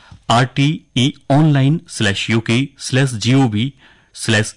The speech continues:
इन पर आवेदन पत्र दाखिल किए जा सकेंगे। आवेदन पत्र की प्रति आवश्यक प्रमाणों, प्रमाण पत्रों सहित संबंधित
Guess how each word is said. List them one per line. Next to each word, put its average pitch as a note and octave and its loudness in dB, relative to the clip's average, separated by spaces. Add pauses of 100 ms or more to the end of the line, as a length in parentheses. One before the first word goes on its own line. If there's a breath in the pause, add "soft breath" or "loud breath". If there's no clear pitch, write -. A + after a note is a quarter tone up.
इन D3 4
पर G#2 -2
आवेदन G2 -2
पत्र G#2+ -4
दाखिल G2 -4
किए G2 -4
जा F#2+ -2
सकेंगे। F#2 -4 (560 loud breath)
आवेदन C#3+ 2
पत्र D3 -4
की E3 -4
प्रति A#2+ -2 (340 loud breath)
आवश्यक C#3 0
प्रमाणों, A2+ 0 (400)
प्रमाण D#3 2
पत्रों G2+ -4
सहित A2 -6
संबंधित C#3 2